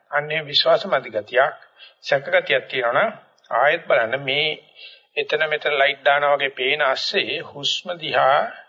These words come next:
රිද්මයානුකූලව සිදුවෙන, අ, ප්‍රත්‍යක්ෂණය කළ බලන්න පුළුවන්. හුස්ම පේනවද කියලා බලන්න, පේනවනම්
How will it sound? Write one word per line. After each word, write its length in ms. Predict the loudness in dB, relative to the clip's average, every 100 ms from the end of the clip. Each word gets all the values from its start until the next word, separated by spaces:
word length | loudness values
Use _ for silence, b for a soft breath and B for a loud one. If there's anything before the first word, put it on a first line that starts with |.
| _ -8
රිද්මයානුකූලව 1000 | -8 -8 -2 0 0 -4 -8 -4 -2
සිදුවෙන, 440 | -2 -6 -2 -2 0 -2 -4 b b b b _ _ 0
අ, 80 | 4 4 0 -16 -20 _ _ _ _ _ -2
ප්‍රත්‍යක්ෂණය 680 | -2 0 -2 0 0 0
කළ 200 | -2 -2
බලන්න 380 | 2 2 2 0
පුළුවන්. 320 | -2 0 0
හුස්ම 240 | -2 -4 -4 -2
පේනවද 480 | 0 2 2 0
කියලා 260 | 0 -2 2
බලන්න, 240 | 2 2
පේනවනම් 540 | -2 -2 0 0 0